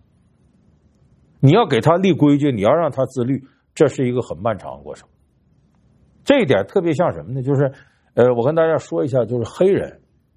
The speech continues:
你知道黑人在中国现在有多少人吗？在中国获得了中国的国籍的，就已经入籍的黑人，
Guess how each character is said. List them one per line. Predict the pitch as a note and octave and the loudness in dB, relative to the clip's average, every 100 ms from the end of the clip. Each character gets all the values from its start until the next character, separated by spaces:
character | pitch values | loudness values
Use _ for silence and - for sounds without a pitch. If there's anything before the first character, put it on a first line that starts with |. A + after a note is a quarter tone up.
| _ _ _ | _ _ _
你 | B2+ C3+ | 2 2
知 | D#3+ | 2
道 | G3 | 0
黑 | - F#3 | 0 -2
人 | F3 | 0
在 | F3 | -2
中 | - E3 | -4 -8
国 | B2+ A2 | -6 -6
现 | C3+ | -6
在 | C#3 | -6
有 | G2+ | -6
多 | A#2 | -4
少 | A#2 | -4
人 | F2 D#2 | -6 -12
吗？ | E2 _ _ _ _ _ _ _ _ _ _ _ _ _ _ _ _ _ - | -20 _ _ _ _ _ _ _ _ _ _ _ _ _ _ _ _ _ 0
在 | A#3+ | 2
中 | A#3 G#3+ B3 G3+ | 2 -2 -2 -2
国 | D2 C#2+ - _ _ | -6 -8 -12 _ _
获 | - - A#3+ | -6 2 2
得 | C3+ D#2+ C2 | 2 -2 -2
了 | G2+ - _ _ _ _ _ _ _ | -2 -2 _ _ _ _ _ _ _
中 | F#3 G#3+ | -2 0
国 | D3 D#2+ | 0 -2
的 | E2 | -4
国 | - A2+ D3 | -2 0 0
籍 | F#2 D#2 G#2+ | -4 -10 -10
的， | |
就 | - F3+ | 0 0
已 | F#2 | 2
经 | C3 | 0
入 | F3+ G3+ | 0 -2
籍 | - D2 C3 | -4 -2 -2
的 | |
黑 | C3 E2 | -2 -6
人， | - | -10